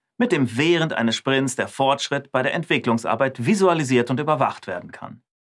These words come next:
Das Burn-Down-Chart. Oder sein Bruder, das Burn-Up-Chart.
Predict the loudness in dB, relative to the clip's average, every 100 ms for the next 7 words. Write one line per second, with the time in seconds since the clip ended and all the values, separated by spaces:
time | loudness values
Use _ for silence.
0 | _ _ -2 0 0 -4 0 4 4 4
1 | 2 2 0 -4 -8 -8 -10 -14 -20 _
2 | _ _ _ 0 2 2 0 2 2 4
3 | 4 2 _ _ -2 -2 0 0 0 0
4 | -2 -2 -2 -8 -10 -10 -18